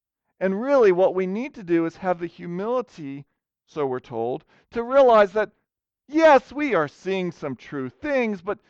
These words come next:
we don't have the whole perspective. Well, there's one significant problem with that analogy and mindset, and that is, though it pre-, presents itself very humble, because look, we all have to realize we can only feel one part.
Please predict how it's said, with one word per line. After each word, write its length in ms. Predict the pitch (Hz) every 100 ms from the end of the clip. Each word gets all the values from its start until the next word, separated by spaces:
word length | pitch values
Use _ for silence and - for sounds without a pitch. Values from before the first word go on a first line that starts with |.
| _ _ _
we 140 | 220 247
don't 220 | 240 196
have 360 | 196 185 170 _ _ _ -
the 100 | 160
whole 340 | 160 151 147
perspective. 720 | - 135 - - 139 - 110 _ _ _ _ _ _ _ _ _ _ _ _
Well, 120 | 180
there's 200 | 185 165
one 380 | 202 247 226 214 _ _ _ _ _
significant 760 | 151 143 175 190 180 147 -
problem 440 | - 175 175 156
with 140 | 139 135
that 180 | 147 139
analogy 520 | 139 143 139 127 139
and 120 | 127
mindset, 580 | 127 147 170 - 127 - _ _ _ _ _ _
and 160 | 156 180
that 180 | 202 196
is, 180 | 170 _ _
though 220 | 160 233 254
it 140 | 233
pre-, 460 | 208 151 160 226 -
presents 440 | 180 156 226 220
itself 300 | 180 165 135
very 320 | 175 262 220
humble, 400 | 143 185 240 269
because 280 | 180 196 190
look, 220 | 285 - _ _ _ -
we 120 | 269
all 160 | 202
have 100 | 196
to 100 | 185
realize 320 | 208 254 190 180
we 120 | 240
can 120 | 185
only 280 | 190 220 190
feel 280 | - 208 196
one 200 | 175 160
part. 440 | - 262 214